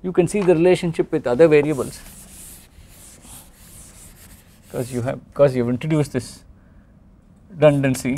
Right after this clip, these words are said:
H is G plus T S. So, if you are doing partial of H with respect to, with respect to N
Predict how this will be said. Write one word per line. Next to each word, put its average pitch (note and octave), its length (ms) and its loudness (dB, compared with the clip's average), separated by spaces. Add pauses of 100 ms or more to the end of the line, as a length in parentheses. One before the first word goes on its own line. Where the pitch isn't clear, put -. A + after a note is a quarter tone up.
(140)
H D#3+ 300 -6
is D3 160 -2 (200)
G D#3+ 260 -4 (1200)
plus D#3+ 220 0
T C3 260 -4
S. - 320 -10 (1200)
So, D3 400 -4 (260)
if C#3 160 -10
you D#3 60 -2
are C#3+ 140 -4
doing E3+ 180 -2
partial E3 420 4
of D#3 140 0
H D#3 200 -4
with D3+ 160 -10
respect - 440 -6
to, C3 180 -8 (4000)
with C#3 160 -10
respect C#3+ 380 -4
to B2 120 -4
N E3+ 300 -4